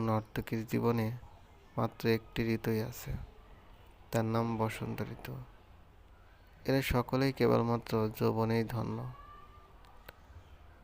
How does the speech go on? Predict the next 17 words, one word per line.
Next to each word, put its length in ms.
জীবনে 320
সমস্যা 520
সৃষ্টি 460
না 140
হলে 220
বাঁচার 420
আনন্দের 480
অর্ধেকই 540
হয়তো 320
নষ্ট 400
হতো। 280
দুঃখ 220
আছে, 220
দুশ্চিন্তা 640
আছে, 220
দৈন্য 300
আছে 240